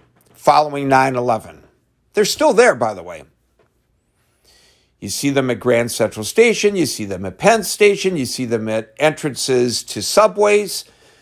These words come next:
periodically, not always. They don't stop everyone. They stop people randomly, and they ask to check your backpack, your, your purse, whatever you might be carrying, your briefcase. Now, that was challenged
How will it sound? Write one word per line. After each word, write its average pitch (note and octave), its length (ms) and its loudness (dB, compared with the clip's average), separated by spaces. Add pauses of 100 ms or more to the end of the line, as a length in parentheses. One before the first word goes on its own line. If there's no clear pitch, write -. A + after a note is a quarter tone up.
(160)
periodically, E3 840 4
not C#3+ 280 4
always. A#2 640 -4 (420)
They G2 100 -6
don't F3 180 6
stop B3 400 4
everyone. B2+ 640 -2
They C#3+ 120 -6
stop C#3 380 2
people E3+ 320 -2
randomly, B2+ 640 -2
and D3+ 120 -8
they C#3 140 -2
ask C3+ 460 0
to - 100 -12
check C#3 540 0 (560)
your D3 160 0
backpack, C#3+ 960 4
your, C#3 340 -4
your C3 380 -2
purse, D3 800 2
whatever C3+ 280 0
you C#3+ 120 -2
might C#3 180 0
be C#3+ 100 -8
carrying, C3+ 460 -2
your C#3 100 0
briefcase. C#3 1000 0
Now, C3 260 4
that F3 240 4
was G#3 160 -4
challenged F#3 680 -4